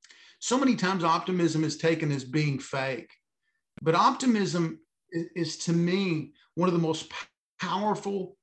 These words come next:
tools that people, not even of confidence. What does John Wayne say? <laughs> Uh, "A courage is saddling up when you're afraid." Sometimes we have to actually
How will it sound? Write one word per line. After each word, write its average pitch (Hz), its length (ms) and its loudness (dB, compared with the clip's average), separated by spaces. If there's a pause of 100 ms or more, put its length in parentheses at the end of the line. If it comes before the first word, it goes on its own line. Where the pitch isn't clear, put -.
(160)
tools 170 800 -2 (540)
that - 300 -2 (240)
people, 190 560 -2 (300)
not 196 300 4
even 247 180 2
of 170 200 -2
confidence. 170 720 0
What 190 100 2
does 160 100 -2
John 180 360 2
Wayne 196 280 0
say? 214 400 0
<laughs> 196 60 0 (420)
Uh, 175 280 -2
"A 170 40 2
courage 202 380 6
is 160 180 2
saddling 190 460 0
up 196 200 0
when 190 120 0
you're 190 160 0
afraid." 202 580 -2 (300)
Sometimes 202 680 4
we 185 200 2
have 170 280 0
to - 220 -8
actually 170 720 -2